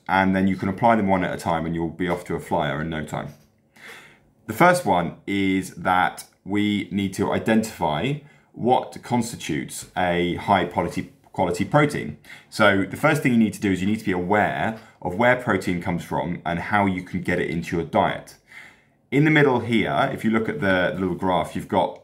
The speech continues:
high quality proteins. These are just pure protein, so there's nothing else going on there other than protein.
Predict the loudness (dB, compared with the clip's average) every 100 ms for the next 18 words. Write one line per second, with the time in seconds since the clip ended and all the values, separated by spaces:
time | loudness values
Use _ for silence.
0 | _ 2 2 4 2 0 0 -4 -2 -4
1 | -4 -4 -2 0 -2 -4 0 2 2 0
2 | 0 0 -2 -4 -2 0 0 0 0 0
3 | 0 0 0 0 0 0 -4 -2 -2 -2
4 | -4 -6 -8 -12